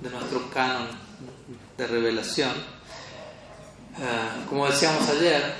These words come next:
ayer dijimos, ya tantas clases no me recuerdo, Chaitanya Charitamrita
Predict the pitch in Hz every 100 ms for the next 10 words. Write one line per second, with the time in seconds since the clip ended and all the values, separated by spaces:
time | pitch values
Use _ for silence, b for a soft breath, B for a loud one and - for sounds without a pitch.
0 | - 127 165 185 - - 160 190 - -
1 | - - 143 139 131 - 127 127 - 131
2 | 135 127 127 127 123 139 131 135 - 143
3 | 156 156 165 147 143 147 151 147 143 139
4 | 135 -